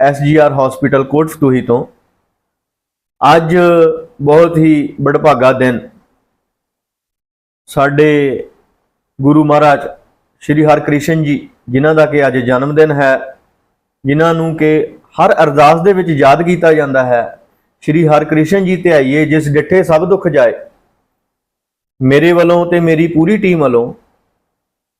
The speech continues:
ਗੁਰੂ ਪਿਆਰੀ ਸਾਧ ਸੰਗਤ ਜੀਓ, ਦੇਸ਼ਾਂ ਪਰਦੇਸਾਂ ਵਿੱਚ ਬੈਠੇ ਜਿੰਨੀ ਵੀ ਸਾਧ ਸੰਗਤ ਹੈ, ਇਹਨਾਂ ਸਾਰਿਆਂ ਨੂੰ ਹੀ ਇਸ ਗੁਰਪੁਰਬ ਦੀਆਂ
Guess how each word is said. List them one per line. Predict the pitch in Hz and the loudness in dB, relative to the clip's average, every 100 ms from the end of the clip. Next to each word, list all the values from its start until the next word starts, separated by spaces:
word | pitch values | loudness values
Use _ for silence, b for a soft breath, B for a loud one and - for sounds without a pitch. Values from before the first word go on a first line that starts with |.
| - 139 | -6 0
ਗੁਰੂ | 165 | 0
ਪਿਆਰੀ | 175 165 165 | 2 2 2
ਸਾਧ | 160 160 | 2 0
ਸੰਗਤ | 160 156 147 | 2 0 0
ਜੀਓ, | 139 143 143 143 - _ _ - | 2 2 2 0 -6 _ _ -8
ਦੇਸ਼ਾਂ | 131 147 147 170 | -4 -2 0 0
ਪਰਦੇਸਾਂ | 165 156 156 156 160 | 0 0 -2 0 -2
ਵਿੱਚ | 165 156 | 0 0
ਬੈਠੇ | 151 143 156 | -2 0 -2
ਜਿੰਨੀ | 135 147 160 190 | -2 -2 0 0
ਵੀ | 196 | -2
ਸਾਧ | 175 151 | 0 0
ਸੰਗਤ | 151 151 139 135 | 0 -2 -2 -2
ਹੈ, | 127 120 120 - _ _ _ _ 156 | -2 -2 -4 -14 _ _ _ _ -2
ਇਹਨਾਂ | 165 175 165 151 - _ _ _ _ | 2 2 0 -4 -12 _ _ _ _
ਸਾਰਿਆਂ | - 151 160 185 202 196 | -4 2 2 4 2 0
ਨੂੰ | 175 151 | -2 -2
ਹੀ | 143 131 - _ _ _ _ _ - | 0 -2 -4 _ _ _ _ _ -6
ਇਸ | 151 180 180 175 165 156 - | -2 0 0 2 4 2 0
ਗੁਰਪੁਰਬ | 143 156 165 185 175 | 0 2 2 0 0
ਦੀਆਂ | 160 156 143 110 | 0 0 -2 -4